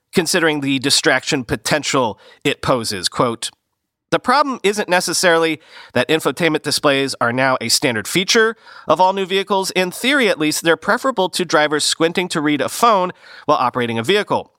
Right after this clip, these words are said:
But these systems are rapidly becoming glitzier, more complicated, and just plain bigger, with some resembling supersized tablets attached to your car console. Meanwhile,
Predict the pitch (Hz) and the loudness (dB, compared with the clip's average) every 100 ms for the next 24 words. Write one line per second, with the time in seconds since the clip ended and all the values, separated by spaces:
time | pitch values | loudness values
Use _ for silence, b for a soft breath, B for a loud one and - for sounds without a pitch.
0 | _ 123 160 277 - 302 247 208 175 160 | _ -2 0 0 0 2 0 2 2 4
1 | 220 220 196 170 180 160 147 110 135 247 | 2 0 -2 -2 0 0 -2 -2 0 0
2 | - 170 127 156 B B B 151 - 196 | 0 0 0 -2 B B B 0 2 0
3 | - 233 160 147 156 156 160 - 185 143 | 0 0 0 0 -2 -2 -4 0 -2 0
4 | 165 269 175 90 123 - 175 170 165 165 | -2 2 0 0 -2 2 2 2 0 0
5 | 165 151 - 202 196 - 165 151 - 202 | 0 -2 0 -2 0 2 2 0 -2 0
6 | 196 170 160 - 151 - - 160 156 - | 0 -4 -6 -2 -2 -2 -2 -2 0 -2
7 | 127 - 196 214 196 113 - B B B | -2 0 0 0 0 -2 -6 B B B
8 | 107 185 233 160 170 170 | 0 2 4 4 2 0